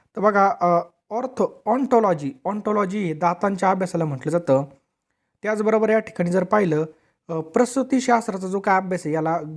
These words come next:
गाय-, गायनॉकॉलॉजी असं म्हटलं जातं. लक्षात ठेवायचं आहे, गायनॉकॉलॉजी. सगळं महत्त्वाचं आहे मित्रांनो हे. पुढचा प्रश्न आहे मित्रांनो, ॲस्ट्रॉनॉमी ही जी काही संस्था आहे, खालीलपैकी कशाच्या अभ्यासाशी संबंधित आहे? कोणती?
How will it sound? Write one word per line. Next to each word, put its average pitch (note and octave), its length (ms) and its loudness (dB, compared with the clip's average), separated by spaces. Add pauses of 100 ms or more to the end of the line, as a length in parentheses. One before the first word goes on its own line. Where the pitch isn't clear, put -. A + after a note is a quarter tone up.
गाय-, F#3+ 460 -6 (100)
गायनॉकॉलॉजी G#3+ 720 0
असं F#3+ 220 -4
म्हटलं C3 240 -6
जातं. A#2 220 -10
लक्षात D3+ 260 -8
ठेवायचं C3+ 280 -4
आहे, - 360 -4 (340)
गायनॉकॉलॉजी. D#3 800 -8
सगळं G3 300 0
महत्त्वाचं G3+ 460 2
आहे D#3+ 60 0
मित्रांनो E3 320 -2
हे. C3+ 120 -4 (460)
पुढचा A#3 220 -6
प्रश्न C4 240 -6
आहे G#3+ 60 0
मित्रांनो, G#3+ 440 4 (340)
ॲस्ट्रॉनॉमी B3+ 640 2
ही G3 100 2
जी F#3 120 -4
काही A#3 160 2
संस्था A3+ 380 2
आहे, D3+ 220 4
खालीलपैकी G#3 640 2
कशाच्या G#3 520 0
अभ्यासाशी F3+ 580 0
संबंधित E3+ 540 -2
आहे? A#2+ 100 -2
कोणती? E3+ 500 -4